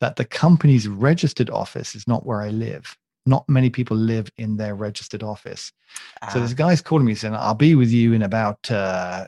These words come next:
Speaker 1: twenty minutes. Um, you know, I'm, so I'm, I'm at this location." I s-, I thought to myself, "Nah, mate, you're way, you're way away. You'll be," I said, I said to him, "You'll be about an hour." He said, "Oh, o-, okay." He said, "Okay."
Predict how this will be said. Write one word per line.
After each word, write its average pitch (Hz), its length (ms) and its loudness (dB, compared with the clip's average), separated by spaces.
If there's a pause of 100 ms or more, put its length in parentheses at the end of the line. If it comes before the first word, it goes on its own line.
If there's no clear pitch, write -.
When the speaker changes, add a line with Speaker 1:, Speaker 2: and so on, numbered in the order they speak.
Speaker 1:
twenty 127 220 0
minutes. 123 380 -2
Um, 92 440 -8
you 120 80 -2
know, 92 140 -6
I'm, 98 240 -6
so - 200 -2
I'm, 101 200 -6
I'm 107 140 -4
at 113 60 -8
this 139 180 -2
location." 135 460 -2
I 87 60 -12
s-, - 180 -18
I - 120 -10
thought - 200 -16
to - 80 -20
myself, - 360 -18 (580)
"Nah, 107 200 -8
mate, 90 160 -14
you're 117 140 -4
way, 104 280 -4
you're 127 160 4
way 113 160 2
away. 98 140 -4
You'll 147 140 6
be," 196 100 6
I 131 60 6
said, 135 160 4
I - 20 2
said 113 200 0
to 107 40 -2
him, 120 80 4
"You'll 143 100 6
be 113 100 2
about 90 220 -4
an 90 80 -10
hour." 87 360 -8 (640)
He - 100 -20
said, 180 220 -14
"Oh, 196 800 -2
o-, 196 60 6
okay." 131 320 2
He 135 120 2
said, 139 240 -2
"Okay." 123 360 -2